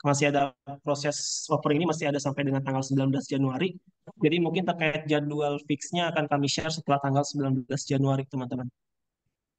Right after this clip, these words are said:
Ada kemungkinan kami keterima,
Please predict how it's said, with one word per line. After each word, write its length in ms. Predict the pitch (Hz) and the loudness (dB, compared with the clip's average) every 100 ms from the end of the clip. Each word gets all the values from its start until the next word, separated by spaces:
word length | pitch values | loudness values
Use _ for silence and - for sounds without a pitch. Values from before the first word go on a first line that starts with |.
| _ _ _ _ _ _ _ _ _ _ _ _ _ _ _ _ _ _ _ _ _ _ _ _ _ _ _ _ _ _ _ _ _ _ _ _ | _ _ _ _ _ _ _ _ _ _ _ _ _ _ _ _ _ _ _ _ _ _ _ _ _ _ _ _ _ _ _ _ _ _ _ _
Ada 200 | 180 185 | 2 4
kemungkinan 520 | 202 202 196 190 220 | 2 2 0 0 0
kami 240 | 214 196 214 | 2 2 0
keterima, 560 | 208 196 185 180 208 | -2 -6 -4 0 0